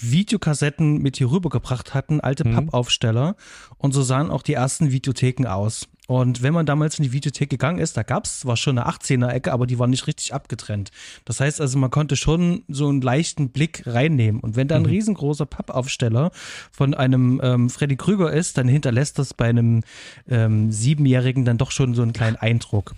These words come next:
Speaker 2: <laughs>
Speaker 1: Und ich kann mich tatsächlich entsinnen, es gab ja diese, äh, New Nightmare, diese Serie. Und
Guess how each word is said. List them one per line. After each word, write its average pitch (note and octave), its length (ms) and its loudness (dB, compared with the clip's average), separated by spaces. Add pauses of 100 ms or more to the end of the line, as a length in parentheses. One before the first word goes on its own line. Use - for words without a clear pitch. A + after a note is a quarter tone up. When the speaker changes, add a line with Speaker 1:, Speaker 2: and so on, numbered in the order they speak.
(140)
Speaker 2:
<laughs> - 540 -2
Speaker 1:
Und D3 100 4
ich C#3+ 80 0
kann E3+ 160 2
mich A3 100 4
tatsächlich F3+ 520 0
entsinnen, C#3+ 480 0
es D3+ 180 -4
gab D3+ 260 -2
ja D#3 380 2
diese, B2 320 -2 (220)
äh, C#3+ 120 0
New B2+ 220 4
Nightmare, B2+ 460 2
diese A2+ 240 -2
Serie. B2+ 640 2 (600)
Und B2+ 300 0